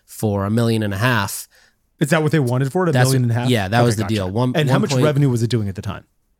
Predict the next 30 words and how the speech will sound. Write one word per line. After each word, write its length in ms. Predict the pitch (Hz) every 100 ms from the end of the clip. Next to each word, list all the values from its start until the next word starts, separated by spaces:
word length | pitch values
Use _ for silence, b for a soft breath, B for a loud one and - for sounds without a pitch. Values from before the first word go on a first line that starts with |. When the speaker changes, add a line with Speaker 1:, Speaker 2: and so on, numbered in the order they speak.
| _
Speaker 1:
It 160 | 147 120
did 220 | 143 131
one 160 | 113 117
point 180 | 120 107
six 220 | 104 -
last 280 | 92 92 95
year. 180 | 85
So 120 | - 147
it's 40 |
Speaker 2:
Okay. 80 | 165
Speaker 1:
basically 240 | 165 143
one 180 | 127 139
times 380 | 123 127 120 107
last 260 | 104 101
year's 160 | 107 92
revenue. 180 | 143 120
Speaker 2:
Yeah. 320 | 73 - 175
And 140 | 151
d-, 160 | 127 185
did 180 | 143 156
that 140 | 190
one 160 | 151 151
point 200 | 151 151
five 240 | 147 127
million 200 | 127 131
they 80 | 120
were 100 | 113
asking 340 | 107 101 - 127
for 240 | 131 131 -
include, 380 | 123 143 123